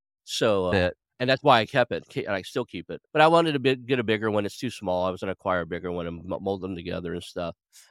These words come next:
Speaker 1: And halfway through this conversation with this company, they were like, "I just don't know." I said, "Why?" "Well, you're a smaller competitor. I know you can line up the money to buy us, but how do I know you're not just fishing for information to become more competitive with us?"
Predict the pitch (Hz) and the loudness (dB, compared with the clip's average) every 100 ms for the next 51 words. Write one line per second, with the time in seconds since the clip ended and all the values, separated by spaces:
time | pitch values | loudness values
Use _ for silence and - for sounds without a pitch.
0 | _ 127 120 110 101 95 90 - - 127 | _ -2 0 2 0 -2 -6 -10 -6 -6
1 | - 147 - 123 104 - 101 87 107 110 | -4 -6 -4 -6 -4 -4 -4 -4 -6 -6
2 | 107 95 95 90 - 110 104 90 90 92 | -6 -8 -8 -12 -8 -8 -6 -6 -4 -4
3 | 90 87 82 - _ _ _ _ _ _ | -4 -6 -8 -10 _ _ _ _ _ _
4 | _ _ - 127 143 - 123 113 117 92 | _ _ -10 -6 -4 0 0 2 0 0
5 | 123 120 107 82 - 101 110 127 131 - | -6 -2 -2 -2 -8 -8 -6 -2 -2 -4
6 | 127 113 110 107 95 - 202 110 95 95 | -4 -4 -4 -6 -10 -6 -4 -2 -2 -4
7 | 92 _ _ _ _ _ - 117 135 151 | -6 _ _ _ _ _ -8 -2 0 0
8 | 131 123 113 104 107 104 101 92 92 110 | -2 0 0 -2 -6 -4 -4 -4 -4 -2
9 | 123 107 - 90 120 135 135 117 113 104 | -2 -4 -8 -10 -6 -4 -4 -2 -4 -4
10 | 76 98 - 95 95 87 90 82 82 92 | -8 -10 -10 -10 -10 -8 -8 -8 -8 -6
11 | 95 - 87 85 - 90 85 85 92 - | -6 -8 -10 -10 -12 -8 -8 -8 -10 -4
12 | 95 90 85 - - 90 87 - 92 92 | -4 -4 -8 -10 -4 -2 -2 -4 -2 -4
13 | 57 60 - | -4 -14 -16